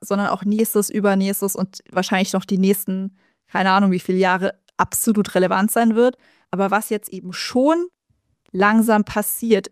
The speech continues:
ist, dass, ähm, gefühlt alle über künstliche Intelligenz sprechen. Und zwar die ganze Zeit. Und wir werden von morgens bis abends, ähm,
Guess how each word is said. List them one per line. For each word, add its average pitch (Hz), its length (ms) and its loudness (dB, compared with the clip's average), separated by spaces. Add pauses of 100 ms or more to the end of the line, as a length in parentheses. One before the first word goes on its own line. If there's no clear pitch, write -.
ist, - 520 2 (400)
dass, 208 480 0 (100)
ähm, 196 580 -2 (680)
gefühlt 254 380 0 (100)
alle 233 300 6
über 202 480 2
künstliche 208 400 -4
Intelligenz 190 840 -4
sprechen. - 760 -6
Und 185 100 0
zwar 196 240 2
die 196 200 -2
ganze 214 340 2
Zeit. - 340 -4 (300)
Und 196 80 -4
wir 202 120 4
werden 196 420 0 (260)
von 196 180 2
morgens 214 280 2
bis - 180 -2
abends, 202 560 0
ähm, 190 500 -2